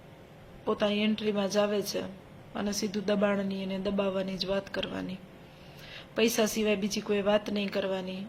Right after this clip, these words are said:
અમારા પગાર રોકી લીધા છે. કેટલા મહિનાથી હેરાન થાઉં છું, પરેશાન થાઉં છું. બે ત્રણ વાર પૈસા આપ્યા છે એને, છતાંય છૂટી કરી દીધી મને.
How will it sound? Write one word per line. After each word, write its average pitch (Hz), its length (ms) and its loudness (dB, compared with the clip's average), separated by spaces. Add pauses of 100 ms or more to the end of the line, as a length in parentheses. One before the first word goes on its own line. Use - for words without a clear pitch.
અમારા 208 260 2
પગાર 208 380 2
રોકી 202 300 0
લીધા 196 360 2
છે. 190 260 -4 (2500)
કેટલા 240 280 8
મહિનાથી 214 520 6
હેરાન 220 300 4
થાઉં 196 220 -2
છું, 202 180 -2
પરેશાન 202 500 2
થાઉં 202 260 2
છું. 190 220 -2 (2000)
બે 233 160 8
ત્રણ 233 180 6
વાર 226 140 8
પૈસા 226 380 4
આપ્યા 240 260 6
છે 233 220 4
એને, 196 360 2 (2250)
છતાંય 269 260 8
છૂટી 220 260 4
કરી 185 200 0
દીધી 180 260 -4
મને. 190 220 -8